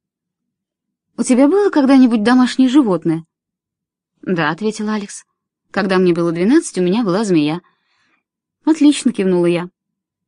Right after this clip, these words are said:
«Вот видишь», — сказал он, — «очень мило получается». «Моя очередь. Ты, у тебя, ну ладно.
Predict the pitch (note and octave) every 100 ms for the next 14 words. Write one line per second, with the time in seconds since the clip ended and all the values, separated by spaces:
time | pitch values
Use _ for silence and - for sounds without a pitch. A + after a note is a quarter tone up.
0 | _ _ _ _ _ F3 E3 D#3+ G#3 F#3
1 | - - E3 D#3 - D3 D#3+ _ _ _
2 | _ - G3 F#3+ F3 G#3 B3 - D#3 -
3 | D#3+ D#3+ F3+ - _ - _ _ _ _
4 | _ _ _ _ - D#4 G#3 F3+ E3+ D#3+
5 | F#3 F3 - - - C#4 C#4+ C#4 C4+ C4
6 | - _ _ _ _ - G#3 - G3+ G#3+
7 | G#3 G#3 F#3+ _ _ _ _ _ _ G#3
8 | G#3 E3+ D#3 D#3